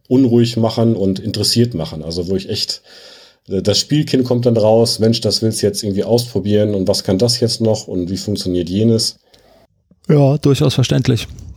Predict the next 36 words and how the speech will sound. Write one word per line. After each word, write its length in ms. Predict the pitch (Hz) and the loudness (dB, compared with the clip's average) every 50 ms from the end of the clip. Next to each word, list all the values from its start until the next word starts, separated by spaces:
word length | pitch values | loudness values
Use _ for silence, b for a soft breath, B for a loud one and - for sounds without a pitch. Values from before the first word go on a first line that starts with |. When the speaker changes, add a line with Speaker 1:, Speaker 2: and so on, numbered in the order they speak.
| - | -4
Speaker 2:
Da 300 | - 117 113 110 113 110 - | 0 2 2 2 2 0 0
kann 160 | - 131 123 | 0 0 -2
ich 80 | 117 - | 0 -2
verstehen. 400 | - 104 - 117 113 107 98 92 - - - - - _ _ _ - 143 | -4 -4 -2 0 0 0 -2 -4 -6 -10 -14 -16 -20 _ _ _ -4 0
Ähm, 420 | 117 113 110 107 107 95 107 - | 0 0 0 0 -2 -6 -6 -4
wo 100 | - 123 | -2 -2
du 80 | 120 123 | 0 0
gerade 160 | - 131 127 | 0 2 2
eben 120 | 127 123 120 | 2 2 2
sagtest, 420 | 127 131 127 - 120 - - - 107 117 117 _ - 135 - _ _ - | 2 0 0 0 -2 -2 -4 -8 -12 -14 -16 _ -20 -20 -20 _ _ -8
die 60 | 135 | -4
Uhren 240 | 139 135 131 127 123 | -2 0 2 2 2
sammeln 240 | 123 120 117 117 113 | 2 2 2 2 2
Daten 300 | 120 117 131 - - 127 | 0 0 0 -2 -2 -2
und 120 | 123 117 | 0 0
machen 260 | 110 127 131 - 120 | 0 0 2 2 2
nichts 360 | 113 110 104 - - - - - | 0 0 0 -2 -6 -10 -10 -4
draus. 420 | - 95 95 101 101 - - - - B B B B B B B B B B B B B B | -2 0 0 0 0 -2 -4 -6 -10 B B B B B B B B B B B B B B
Ähm, 380 | - 113 101 101 101 101 98 - - - _ _ _ | 0 2 2 2 2 0 -2 -4 -10 -18 _ _ _
hatte 200 | - - 110 - | -2 -2 0 0
ich 80 | 107 - | 2 0
jetzt 160 | 117 107 - | 0 0 0
auch 140 | - 123 123 | 0 0 2
eine 140 | 143 135 127 | 2 2 2
Uhr 180 | 113 107 104 | 2 2 2
im 80 | 101 104 | 2 0
Test, 540 | - - 110 101 - - - - - - _ _ - | 0 0 0 0 0 -2 -6 -10 -14 -16 _ _ -2
die 300 | 113 107 104 104 104 101 101 - - | 0 2 2 2 2 0 -2 -2 -2
den 100 | 113 110 | -2 0
ganzen 300 | 120 160 170 - 139 127 | 0 -2 -2 -4 -4 0
Tag, 260 | - 135 131 - - | 0 0 0 0 -2
äh, 160 | - 127 120 | -2 -2 -2
Pulswerte 540 | 107 - 135 147 151 - - 117 107 - 110 | -2 0 0 0 0 0 -2 -2 0 0 0
gesammelt 400 | 104 98 101 104 101 107 104 104 | -2 0 0 0 0 0 0 2
hat, 260 | 123 143 - - _ _ b b b b b b b b b b b b b b b b _ - | 0 0 -2 -4 _ _ b b b b b b b b b b b b b b b b _ 0
ähm, 460 | 127 113 110 107 110 110 107 107 107 | 2 2 4 4 4 2 2 0 -2